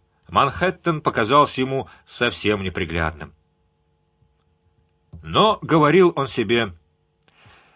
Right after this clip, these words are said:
«Пусть этот город не блещет красотой, зато в других отношениях в нём должно быть много замечательного». Когда же он увидел массивы прижатых друг к другу домов,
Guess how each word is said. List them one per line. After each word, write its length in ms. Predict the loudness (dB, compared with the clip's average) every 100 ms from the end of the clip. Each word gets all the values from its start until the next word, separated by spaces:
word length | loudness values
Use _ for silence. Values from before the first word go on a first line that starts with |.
| _
«Пусть 380 | 2 2 0 -4
этот 300 | -6 -4 -4
город 360 | 2 2 2 -2
не 140 | -4
блещет 480 | 0 0 0 -2 -4
красотой, 680 | -6 -4 0 2 2 0 _ _ _ _ _ _ _ _
зато 440 | -8 -6 0 4 2
в 60 |
других 360 | 2 -2 -2 -6
отношениях 840 | -4 -4 -2 0 0 -2 -4 -12 _ _ _ _ _ _ _ _
в 180 | -10 -2
нём 340 | 2 2 0 -8 -20
должно 360 | -8 -6 -2 2
быть 200 | 2 0
много 340 | 0 0 0
замечательного». 840 | -4 -6 -4 -4 -4 -10 -12 -14 -18 _ _ _ _ _ _ _ _ -20 -20 _ _
Когда 320 | -4 0 0
же 100 | 2
он 180 | 0 -2
увидел 400 | -2 0 2 2
массивы 680 | 2 -2 -2 -6 -2 0 -2
прижатых 680 | -2 -4 0 -2 -2 -8 -8 _ -20 _ _
друг 260 | 0 0 2
к 20 |
другу 260 | 0 2 2
домов, 500 | 0 2 -2 -2